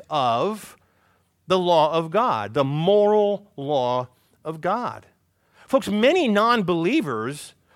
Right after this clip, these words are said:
hold to a lot of the principles that are in God's law, even though they don't even know it, right?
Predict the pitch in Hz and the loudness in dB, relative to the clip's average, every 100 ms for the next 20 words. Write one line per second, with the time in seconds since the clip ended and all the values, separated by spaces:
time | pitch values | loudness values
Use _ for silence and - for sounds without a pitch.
0 | - - 226 311 349 - 151 117 127 - | -18 0 2 4 0 -6 -6 -4 -4 -6
1 | - 254 285 311 320 233 - 254 302 - | -2 0 2 2 2 0 -2 -2 -2 -4
2 | 180 190 151 190 185 214 262 196 170 151 | -4 -4 0 0 2 -2 -4 0 0 -2
3 | 135 156 294 180 143 190 254 254 240 214 | -2 4 6 6 2 0 -2 2 2 4
4 | 208 240 233 185 185 320 330 98 _ _ | 2 2 0 -2 2 2 2 -4 _ _
5 | _ _ _ _ _ _ _ _ _ _ | _ _ _ _ _ _ _ _ _ _
6 | _ _ 160 254 277 | _ _ 0 2 0